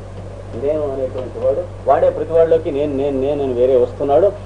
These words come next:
ఈ నేను, నేనని వేరే వస్తున్న వాడిని జీవుడు అంటున్నాం. చోటులో ఉన్న, మొత్తంలో ఉన్న నేనుని భగవంతుడు, దేవుడు మొదలైన మన ఇష్టం వచ్చిన పేర్లు పెట్టి పిలుస్తున్నాం.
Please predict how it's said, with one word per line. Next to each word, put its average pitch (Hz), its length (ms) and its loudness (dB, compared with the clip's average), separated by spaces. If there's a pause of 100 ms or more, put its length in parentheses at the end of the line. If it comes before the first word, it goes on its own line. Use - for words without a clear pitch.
(140)
ఈ 156 80 0
నేను, 165 280 0
నేనని 170 340 0
వేరే 156 220 6
వస్తున్న 147 360 2
వాడిని 147 200 -2
జీవుడు 143 300 -2
అంటున్నాం. 143 400 0 (280)
చోటులో 190 320 2
ఉన్న, 165 160 0
మొత్తంలో 160 420 0
ఉన్న 147 200 -2
నేనుని 160 460 0 (240)
భగవంతుడు, 165 500 0
దేవుడు 156 320 2
మొదలైన 147 400 0
మన 131 160 -2
ఇష్టం 131 200 -4
వచ్చిన 135 220 -4
పేర్లు 127 280 -4
పెట్టి 131 180 -6
పిలుస్తున్నాం. 110 640 -4